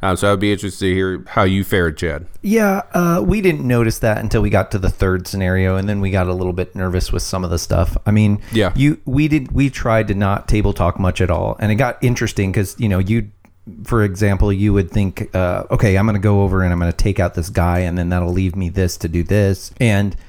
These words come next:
Speaker 2: all of a sudden, you know, somebody else has a better initiative. They take out the guy. They do something <laughs> different, and you're like, "Oh, well, crap.
Speaker 1: Right.
Speaker 2: I can't do that anymore."
Speaker 1: <laughs>
Speaker 2: You know, so, um,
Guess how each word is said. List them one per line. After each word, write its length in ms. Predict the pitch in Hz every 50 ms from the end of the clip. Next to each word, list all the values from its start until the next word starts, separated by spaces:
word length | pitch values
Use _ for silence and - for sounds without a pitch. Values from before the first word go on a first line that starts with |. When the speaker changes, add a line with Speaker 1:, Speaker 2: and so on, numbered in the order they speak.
| - - - - - -
Speaker 2:
all 80 | 120
of 80 | 113 104
a 40 | 104
sudden, 500 | - - 107 98 95 104 101 98 101 - -
you 80 | 120 101
know, 120 | 92 92
somebody 260 | 87 - 113 101 98 95
else 160 | 92 87 -
has 120 | 95 87
a 40 | 87
better 200 | 80 82 85 85
initiative. 480 | 82 90 104 104 - 104 104 98 85 82
They 140 | 107 110 107
take 200 | - - 104 92 98
out 140 | 90 90 -
the 60 | 90
guy. 220 | - 87 87 87
They 140 | 85 90 101
do 100 | 101 104 98
something 360 | - 107 95 90 107 98 90
<laughs> 140 | 87 82 -
different, 300 | - - - 101 90 90
and 100 | 87 90
you're 120 | 90 87
like, 160 | 85 85 - 127
"Oh, 100 | 117 90
well, 180 | 82 76 71
crap. 420 | 76 - 104 127 - - - - - 107
Speaker 1:
Right. 260 | 104 117 107 87 - -
Speaker 2:
I 80 | 101
can't 280 | 98 - 117 123 123 -
do 100 | - 170
that 220 | 147 - - 87 92
anymore." 320 | 87 156 151 90 85 - -
Speaker 1:
<laughs> 240 | - - - - -
Speaker 2:
You 120 | 135 123
know, 120 | 113 98 101
so, 280 | - - 123 113 98 - - - - - - - - -
um, 320 | 147 135 123 113 107 -